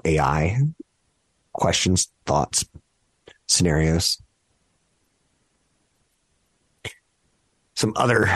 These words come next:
stories of note today. Um, <clears throat> wow, a lot of notes. Just seeing everyone who's texted me over the weekend.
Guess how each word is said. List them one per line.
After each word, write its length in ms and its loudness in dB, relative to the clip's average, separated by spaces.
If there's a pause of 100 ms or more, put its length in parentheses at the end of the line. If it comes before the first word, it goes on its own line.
(180)
stories 600 2
of 340 0
note 420 2 (360)
today. 540 0 (1300)
Um, 640 -2 (1500)
<clears throat> 120 -4 (1400)
wow, 480 -2 (140)
a 40 -10
lot 360 0
of 80 0
notes. 440 -2 (920)
Just 200 -8 (160)
seeing 220 4
everyone 280 2
who's 140 2
texted 300 0
me 100 2
over 140 0
the 80 0
weekend. 420 0